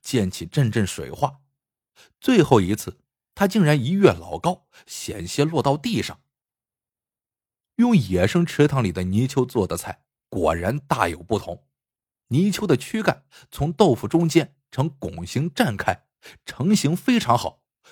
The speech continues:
用筷子轻轻一挑，骨架和肌肉即可分离，口味纯正鲜美。客人们都说，刘一手的这道菜已经做到了登峰造极的地步了。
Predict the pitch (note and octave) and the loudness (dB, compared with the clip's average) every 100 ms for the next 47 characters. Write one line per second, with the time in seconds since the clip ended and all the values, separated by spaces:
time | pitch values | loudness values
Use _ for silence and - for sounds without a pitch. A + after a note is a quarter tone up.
0 | - B2 C3 - C3 G2+ F#2 F#2 G3 G3+ | 2 2 2 2 4 4 2 -4 -2 -2
1 | G3 A3+ C#3 - - - _ _ - E2+ | -2 0 0 0 -4 -4 _ _ -12 -8
2 | E2 B2+ G#2 - C3+ G#3+ F#3+ G2 - _ | -2 -2 0 -2 -4 -4 0 0 -2 _
3 | - G#2+ F2 - E2+ E3 C#3+ F#2+ - _ | -6 -4 -2 -4 0 2 2 0 -6 _
4 | _ _ _ _ _ _ - - A2 B2 | _ _ _ _ _ _ -14 0 2 2
5 | D#3 A#2+ - - D3+ F#3 A#2+ G2+ - A3+ | 2 0 -2 -4 0 2 0 0 -2 0
6 | D#3+ - _ _ _ _ - - - - | 0 -4 _ _ _ _ -20 -20 -6 2
7 | F#3+ A#2 D3 C3+ A#3 G#3+ - - _ _ | 4 4 2 0 0 0 -2 -6 _ _
8 | _ _ - G2+ D#3+ B3+ A3 - F2+ A2+ | _ _ -4 2 2 2 2 0 0 -4
9 | C3 D#3 A#2+ A#2+ A2 F2 - - D#2+ F2 | 0 2 2 0 -2 -4 -8 -14 -12 -8
10 | A2 C3+ C#3 C#3 G2 G#2 F#2 - F3+ D#3 | -4 -4 -4 0 2 2 -2 0 0 0
11 | D3 D3 D3 A#2+ G2 G#2 D3+ - C3+ G2 | -2 -2 0 0 0 -4 -2 -2 -4 -6
12 | G2 F2 - | -8 -10 -12